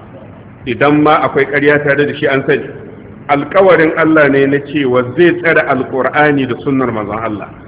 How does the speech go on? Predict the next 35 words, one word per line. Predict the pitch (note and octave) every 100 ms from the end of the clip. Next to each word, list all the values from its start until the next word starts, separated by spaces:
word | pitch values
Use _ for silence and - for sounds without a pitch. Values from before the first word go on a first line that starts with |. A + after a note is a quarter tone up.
| -
Saboda | - C3+ C3
haka | B2+ A#2
sai | B2
ya | B2
tsare | D3+ C3 B2 B2 - -
har | C3 C#3 A2+
zuwa | D3 C3+ A#2+ A#2
yau | C#3 C3+ C#3 - - - -
ba | C3+
a | D3+ C3
samun | C3+ C3 C3 A#2+ -
ƙari | C#3+ C3+ B2 A#2+
cikin | B2+ C3
hadisin | A#2+ B2 B2 B2+
manzon | A2+ A#2 C3+
Allah | C3+ B2+ A#2
kamar | A#2+
yadda | C3 B2 G#2+
ba | C#3
a | B2+ B2
samun | C3 C3+ B2+
ƙari | C3 C#3 B2 A#2+
cikin | C3 B2
ayoyin | A#2+ B2
Alƙur'ani. | A#2 A#2+ G#2 G2+ F2+ - - - - - - - - - -
Wannan | A#2 D3 C#3 C3 C3 B2+
alƙawari | A2+ C#3 C3 A#2+ A#2+
ne | A#2
na | A#2+
Allah | A#2+ A2+ A2+
subhanahu | G#2 A#2 A2
wa | G#2
ta'ala. | G#2 F#2+ F#2+ - - -
Al-Imam | B2 B2+ D#3+ D3+
Al-Khattabi | - A#2+ C#3 C3+ C3 C3+